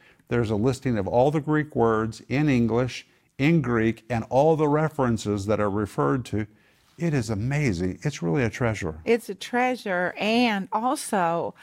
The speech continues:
Speaker 2: I can't tell you how many times in traveling that people have come up to us and said, "We use these books for our devotionals with our children."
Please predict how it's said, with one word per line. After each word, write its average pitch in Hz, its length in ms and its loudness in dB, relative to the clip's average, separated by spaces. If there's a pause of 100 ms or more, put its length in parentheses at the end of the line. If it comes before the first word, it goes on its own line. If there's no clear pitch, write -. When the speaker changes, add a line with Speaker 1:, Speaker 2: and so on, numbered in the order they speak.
(140)
Speaker 2:
I 240 80 0
can't 240 320 0
tell 208 220 0
you 185 160 -6
how 190 340 -2
many 208 240 -4
times 156 720 -4 (260)
in 185 180 -2
traveling 175 840 -2 (240)
that - 160 -4
people 208 300 -2
have 175 160 0
come 208 280 0
up 196 200 -2
to 185 240 -2
us 170 160 -6
and 175 180 -6
said, 160 280 -2 (300)
"We 226 400 2
use 208 640 0
these 190 380 0
books 196 400 -4
for 185 160 -2
our 180 160 -2
devotionals 170 720 -4
with 185 240 0
our 156 140 -2
children." 160 840 -4